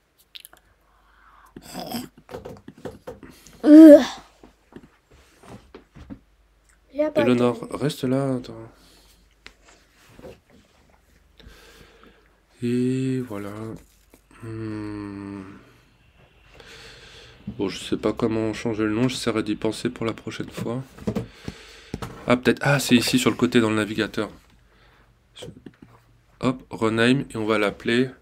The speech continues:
Speaker 2: Bonjour.
Speaker 1: Encore ?
Speaker 2: Ah, t'as mis le, t'as mis le, t'as bloqué. Bonjour. Et vous voyez, l'e-, l'extension point Y, ça veut dire que c'est un fichier Python,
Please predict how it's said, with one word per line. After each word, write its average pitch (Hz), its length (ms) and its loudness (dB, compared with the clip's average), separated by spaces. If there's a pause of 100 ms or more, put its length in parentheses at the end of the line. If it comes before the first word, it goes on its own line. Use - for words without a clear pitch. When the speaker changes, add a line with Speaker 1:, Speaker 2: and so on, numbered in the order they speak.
(460)
Speaker 2:
Bonjour. 117 540 -6 (840)
Speaker 1:
Encore ? 320 600 -2 (840)
Speaker 2:
Ah, - 180 -8
t'as - 100 -10
mis 98 140 -10
le, 101 120 -10
t'as - 180 -10
mis 98 160 -8
le, 90 360 -8
t'as 92 80 -8
bloqué. 95 320 -12 (420)
Bonjour. 107 440 -12 (1500)
Et 113 60 -6
vous 101 60 -4
voyez, 113 180 6
l'e-, 117 300 6
l'extension 117 600 0
point 117 220 0
Y, 113 240 4
ça 113 140 -4
veut 101 100 -2
dire 117 200 0
que - 40 -10
c'est - 100 -4
un 101 60 -2
fichier - 380 -4
Python, 110 400 -6